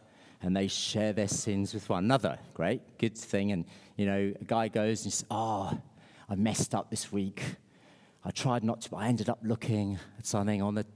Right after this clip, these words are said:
on the internet." And, uh, the guys are like, "Oh, mate, well, d-, thank you for sharing. You're so,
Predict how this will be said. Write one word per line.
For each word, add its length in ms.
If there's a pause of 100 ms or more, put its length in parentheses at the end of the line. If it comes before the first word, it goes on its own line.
(120)
on 140
the 120
internet." 540 (840)
And, 300
uh, 160
the 80
guys 380
are 60
like, 100
"Oh, 580
mate, 340
well, 220
d-, 180
thank 360
you 80
for 100
sharing. 480
You're 80
so, 460